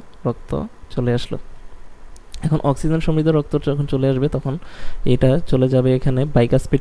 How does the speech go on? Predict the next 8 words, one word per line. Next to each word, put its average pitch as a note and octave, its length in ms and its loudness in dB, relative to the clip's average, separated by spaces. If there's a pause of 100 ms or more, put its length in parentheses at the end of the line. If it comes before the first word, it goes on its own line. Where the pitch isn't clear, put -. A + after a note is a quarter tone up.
কপাটিকা C3 400 2
ভেদ C3+ 140 2 (100)
করে F3 300 2
আমার C3+ 280 -2
বাম D#3 520 -2 (100)
নিলয়ে B2 420 6
চলে B2 200 4
যাবে। A#2+ 200 2